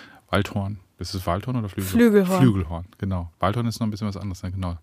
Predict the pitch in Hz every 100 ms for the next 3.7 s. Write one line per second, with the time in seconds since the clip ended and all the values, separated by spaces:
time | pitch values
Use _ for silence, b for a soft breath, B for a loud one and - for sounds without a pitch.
0 | - 110 143 - 135 - 117 117 104 113
1 | 110 101 120 120 92 87 85 82 82 -
2 | _ 95 104 - - - 113 - - 113
3 | 101 101 - 104 95 80 120